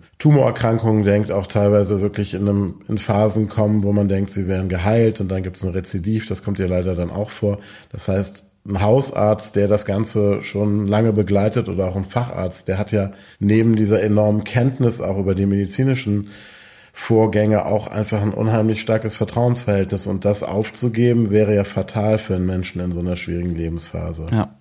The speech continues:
Speaker 2: ganz genau.
Speaker 1: Ne?
Speaker 2: Was glaubst du denn, wer noch so zu so einem, zu so einem, äh, palliativen Team gehört? Hast du da eine Idee?
Speaker 1: Naja, ich denke mal,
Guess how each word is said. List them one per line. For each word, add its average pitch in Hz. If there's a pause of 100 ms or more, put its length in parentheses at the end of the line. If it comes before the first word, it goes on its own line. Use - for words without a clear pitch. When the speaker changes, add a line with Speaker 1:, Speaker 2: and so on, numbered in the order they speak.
(100)
Speaker 2:
ganz 101
genau. 101 (160)
Speaker 1:
Ne? 101 (340)
Speaker 2:
Was 107
glaubst 131
du 117
denn, 113
wer 113
noch 131
so -
zu 104
so 104
einem, 104
zu 104
so 104
einem, 98
äh, 95
palliativen 107
Team 110
gehört? 107 (140)
Hast 104
du -
da 98
eine 90
Idee? 113 (540)
Speaker 1:
Naja, 104
ich 104
denke 120
mal, 107